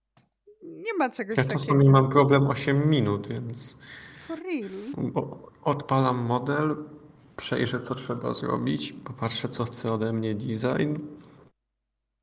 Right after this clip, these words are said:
Speaker 2: A, minimalizuję i otworzę sobie Reddita na chwilę. To jeszcze nie jest ten moment.
Speaker 1: No,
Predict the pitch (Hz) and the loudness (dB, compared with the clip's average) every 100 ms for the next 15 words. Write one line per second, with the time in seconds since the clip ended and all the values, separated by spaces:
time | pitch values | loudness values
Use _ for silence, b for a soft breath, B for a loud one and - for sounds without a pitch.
0 | _ _ _ _ _ _ - - 202 156 | _ _ _ _ _ _ -4 6 10 10
1 | 120 - 127 117 110 107 104 107 107 110 | 10 6 2 2 2 0 0 0 0 0
2 | 117 - 117 113 135 131 113 110 107 - | -2 -4 -6 -4 -4 2 2 4 2 -2
3 | 110 104 - 123 135 147 110 - 113 101 | -6 -6 -6 -4 -2 0 0 -4 -4 -4
4 | - - - - - 113 - - 311 359 | -4 -4 -4 -4 -6 -8 -10 -14 -14 -14
5 | 427 440 | -16 -18